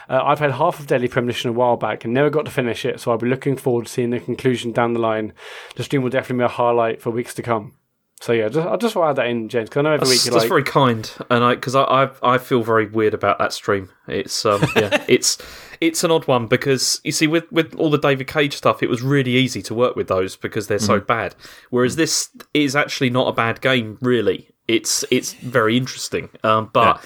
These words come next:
Speaker 3: Yeah.
Speaker 2: it has got a lot of weird stuff, and, um, yeah, I'm, I'm concerned about where the puzzles are going as well, as I'll probably talk about later. It's, uh, yeah,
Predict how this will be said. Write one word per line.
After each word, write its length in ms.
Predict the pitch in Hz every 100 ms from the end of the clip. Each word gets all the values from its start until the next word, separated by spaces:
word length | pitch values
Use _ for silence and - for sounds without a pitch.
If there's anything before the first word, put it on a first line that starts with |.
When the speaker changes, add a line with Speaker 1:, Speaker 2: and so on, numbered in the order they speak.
| - - - -
Speaker 3:
Yeah. 80 | 117
Speaker 2:
it 60 |
has 240 | 110 120 -
got 160 | 120
a 20 | 117
lot 140 | 113
of 60 | 104
weird 240 | 113 107
stuff, 420 | - - 104 - 110
and, 320 | 101 101 -
um, 260 | 110 107 101 _ -
yeah, 220 | 117 101
I'm, 180 | 120 120 -
I'm 240 | 127 120 -
concerned 400 | - 131 143 120
about 240 | 117 110 131
where 120 | 110
the 80 | 107
puzzles 380 | - 120 104 98
are 40 |
going 300 | 90 95 95
as 120 | 98 107
well, 260 | 101 92 - - -
as 160 | 98 92 -
I'll 120 | 101
probably 180 | - 98
talk 180 | 110 98
about 220 | 98 -
later. 320 | 98 - 98 - -
It's, 340 | 104 - -
uh, 160 | 98 92
yeah, 180 | 98